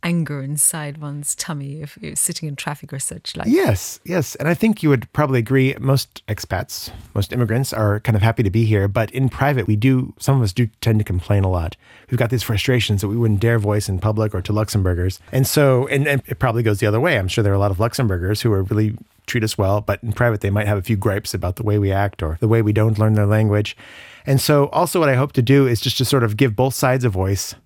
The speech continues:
Speaker 2: maybe even create a bridge in a way between both sides to say, "Look, you know, what, we're all, we're all in here together.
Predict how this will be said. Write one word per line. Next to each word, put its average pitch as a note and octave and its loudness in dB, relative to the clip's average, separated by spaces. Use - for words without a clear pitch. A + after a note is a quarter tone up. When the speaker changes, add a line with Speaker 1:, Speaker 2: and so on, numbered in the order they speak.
Speaker 2:
maybe A#2 2
even A2+ 4
create A2+ -2
a G2+ -6
bridge A2+ 0
in G#2 2
a F#2+ 2
way G#2 2
between G2 0
both F#2 0
sides G2 0
to G#2+ -6
say, G2+ 0
"Look, G2 -2
you G2+ -2
know, F#2+ 0
what, G#2 -2
we're C3+ 2
all, D3 2
we're C#3 2
all D3+ 2
in D3 0
here C3 2
together. A2 0